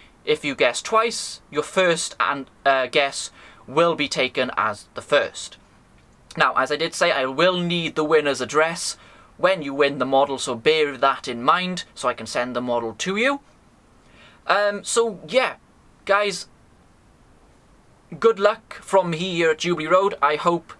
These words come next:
this will get you, uh, involved in the channel a bit more. That's what I was trying to do. Just one more rule, guys. You must be a subscriber of the channel. If you enter the competition and you are not a subscriber here, um, you will not be entered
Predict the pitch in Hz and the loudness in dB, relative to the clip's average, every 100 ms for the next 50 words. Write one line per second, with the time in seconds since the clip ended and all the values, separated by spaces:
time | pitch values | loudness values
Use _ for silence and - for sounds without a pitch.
0 | _ _ _ _ _ - 156 - 151 143 | _ _ _ _ _ 0 0 0 -4 0
1 | 156 151 147 139 135 131 123 123 117 - | 0 0 -4 -2 2 2 2 0 -6 -6
2 | 139 135 160 156 131 127 - 190 190 185 | -6 2 2 2 0 -2 0 0 2 0
3 | 175 165 156 151 131 - 127 - 131 131 | 0 0 2 4 2 0 -4 -2 -4 -2
4 | 123 143 147 - - - _ _ _ 185 | -4 -2 -2 -6 -18 -20 _ _ _ -4
5 | 160 202 233 214 208 202 190 190 185 190 | 2 2 2 4 4 4 4 2 2 0
6 | 190 175 - 123 135 147 151 180 190 - | 0 -6 -14 -14 -10 -8 2 2 2 0
7 | - - 160 156 - 151 - 147 143 139 | -8 -4 0 0 0 -6 0 0 2 0
8 | - 131 131 131 - 113 104 98 _ _ | 0 -2 -2 -6 0 0 0 -10 _ _
9 | _ - - - - 175 165 156 196 226 | _ -20 -20 -4 -2 -2 -2 -2 0 2
10 | 226 220 220 202 190 202 196 214 - 135 | 0 2 0 0 -2 -2 0 -2 0 -2
11 | 135 127 135 175 196 - 175 - 175 - | 0 -2 0 0 0 -2 -8 -6 -10 -6
12 | 175 165 165 165 147 165 190 185 - - | 0 0 2 0 -2 0 -2 -2 -10 -20
13 | - _ _ _ - _ - 151 151 147 | -20 _ _ _ -20 _ -2 0 0 -4
14 | 139 151 147 147 165 170 160 - 151 143 | -6 -8 -2 0 2 2 0 -2 0 0
15 | 139 135 | -2 -4